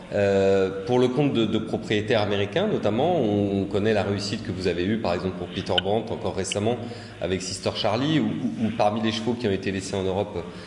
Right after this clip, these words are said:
avec un cheval comme, comme Sotsas. Euh, expliquez-nous, est-ce que le, le, le commerce transatlantique, qui a quand même été mis à mal, on sait, de, depuis une dizaine d'années, c'était un peu moins fort, là, on a l'impression qu'il repart ?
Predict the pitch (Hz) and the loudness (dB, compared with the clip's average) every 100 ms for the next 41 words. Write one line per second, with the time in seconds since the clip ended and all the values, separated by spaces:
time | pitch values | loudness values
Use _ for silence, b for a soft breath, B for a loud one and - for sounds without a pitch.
0 | B - 80 90 90 - 98 95 87 85 | B -8 -4 -4 -2 -2 -2 -2 -2 -2
1 | 85 87 - 104 - 185 180 - B B | -4 -6 -4 -2 0 0 0 -8 B B
2 | - 98 107 107 110 143 - 160 170 160 | -4 2 4 4 2 -2 -4 0 2 4
3 | 165 156 - 156 156 - 226 180 160 147 | 4 2 0 0 0 2 4 6 4 4
4 | 135 135 127 B B - 127 170 180 180 | 4 4 2 B B 0 2 4 4 2
5 | - 160 151 147 143 - 226 214 139 120 | 2 2 2 2 0 0 -4 0 2 4
6 | 139 147 151 - 135 131 135 151 156 156 | 2 2 2 4 4 4 4 6 6 6
7 | 160 156 127 110 - 131 135 120 101 B | 6 4 2 0 2 2 2 2 0 B
8 | B - 117 127 139 147 156 151 151 165 | B -4 -4 0 0 4 4 4 4 2
9 | 147 147 139 151 147 143 208 196 190 180 | 0 0 0 2 2 2 4 4 4 6
10 | 165 165 160 202 - 123 135 135 120 | 4 2 0 0 2 4 4 6 4